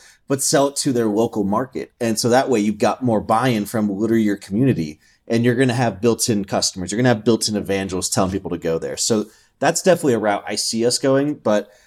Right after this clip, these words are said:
you know, I wanna be able to benefit them in any way. It's just that, again, like, it's hard to beat the S B A.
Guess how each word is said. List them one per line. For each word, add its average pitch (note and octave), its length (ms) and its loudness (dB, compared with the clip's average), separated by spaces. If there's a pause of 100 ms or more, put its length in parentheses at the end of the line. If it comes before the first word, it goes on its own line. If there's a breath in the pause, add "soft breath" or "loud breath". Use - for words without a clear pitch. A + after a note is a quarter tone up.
(120)
you C#3+ 100 2
know, D#3+ 60 2
I D3+ 120 4
wanna D#3 240 2
be C#3+ 100 2
able C#3 120 4
to A#2+ 60 2
benefit A2 440 -2
them A#2 160 2
in G#2+ 80 0
any G#2+ 180 0
way. G2 220 2
It's A2+ 100 -2
just - 120 -6
that, A2+ 200 2
again, D3 220 4
like, D3 200 -4 (220)
it's D#3 180 -2
hard F3 220 4
to F3+ 60 -2
beat F3+ 200 -10
the E3 120 2
S E3+ 140 2
B F#3 180 -6
A. F3+ 180 -2